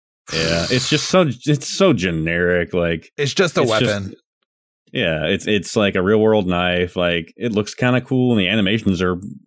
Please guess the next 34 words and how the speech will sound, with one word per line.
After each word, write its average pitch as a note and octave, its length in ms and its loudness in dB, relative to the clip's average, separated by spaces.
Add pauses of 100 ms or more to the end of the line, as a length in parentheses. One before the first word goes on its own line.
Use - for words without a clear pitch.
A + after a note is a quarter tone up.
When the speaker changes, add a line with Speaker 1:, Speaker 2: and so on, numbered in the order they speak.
Speaker 1:
okay, G2+ 640 -2 (480)
but, E2+ 220 -2
like, F2+ 260 0
the F#2+ 240 -2
animations D#2 500 -4
and D#2 80 -10
all D#2 160 -8
that's, E2 240 -6
Speaker 2:
Yeah, D#3 440 2
Speaker 1:
like, D#3+ 80 0
the - 40 -4
only - 100 0
Speaker 2:
okay. A#2+ 80 0
Speaker 1:
saving D#3 140 2
Speaker 2:
Well, D#3+ 120 2
we E3 60 -2
Speaker 1:
grace, F#3+ 100 4
in G3 40 4
Speaker 2:
haven't G3+ 160 4
Speaker 1:
my - 40 2
Speaker 2:
gotten D#3 220 4
into C#3+ 100 2
any C#3 160 2
of B2+ 60 0
Speaker 1:
opinion. A#2 160 0
Speaker 2:
the A2+ 60 -2
really A#2 220 0
sexy A#2+ 380 -2
stuff, A#2 240 -2
although D3 240 0
next C3+ 280 -4
is A2+ 120 -8
pretty A2 220 -8
good. - 260 -10